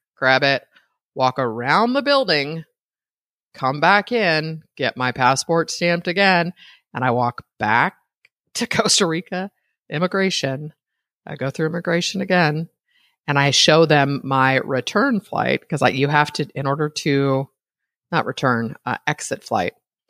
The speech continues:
to come into Costa Rica, I have to show that I will be leaving within ninety days.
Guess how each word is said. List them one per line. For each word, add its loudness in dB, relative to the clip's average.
to -16
come 0
into -2
Costa 2
Rica, 4
I 4
have -4
to -4
show 4
that 0
I 4
will 0
be 0
leaving -2
within -2
ninety 0
days. 2